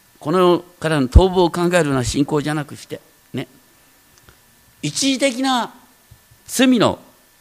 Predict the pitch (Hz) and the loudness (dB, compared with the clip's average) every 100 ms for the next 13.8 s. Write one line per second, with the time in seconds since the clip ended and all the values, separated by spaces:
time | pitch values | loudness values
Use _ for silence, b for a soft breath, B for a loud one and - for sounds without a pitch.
0 | - 107 208 220 226 214 185 - 170 190 | -6 0 0 0 -4 -4 -6 -6 -6 -6
1 | 170 170 123 - _ _ _ _ _ _ | -4 -4 -6 -8 _ _ _ _ _ _
2 | _ _ - 165 226 262 254 254 - - | _ _ -2 4 6 6 4 2 0 -4
3 | 247 240 - 220 196 - 185 202 143 98 | -4 -4 0 2 2 -2 -8 -6 -6 -6
4 | 180 - - 202 233 214 175 160 - 131 | -10 -12 -6 -6 -4 -6 -8 -10 -12 -14
5 | 120 107 101 _ _ _ _ _ _ _ | -14 -18 -20 _ _ _ _ _ _ _
6 | _ _ _ _ _ _ _ _ - 139 | _ _ _ _ _ _ _ _ -8 -6
7 | 170 165 160 143 147 139 151 143 131 135 | -6 -6 -6 -4 -6 -6 -6 -8 -6 -4
8 | 139 - - _ _ _ _ _ _ - | -4 -4 -12 _ _ _ _ _ _ -10
9 | 113 123 - - 202 175 160 143 - - | -8 -8 -8 -2 0 0 -2 -2 -4 -8
10 | 139 160 139 117 - 117 175 175 160 147 | -8 -4 -4 -4 -6 -4 -4 -4 -6 -6
11 | 127 123 110 - _ _ _ _ _ _ | -4 -2 -2 -4 _ _ _ _ _ _
12 | _ - 175 196 165 - _ _ _ _ | _ -2 0 2 0 -4 _ _ _ _
13 | - 107 151 127 104 101 - | -16 -6 -4 -4 -10 -12 -16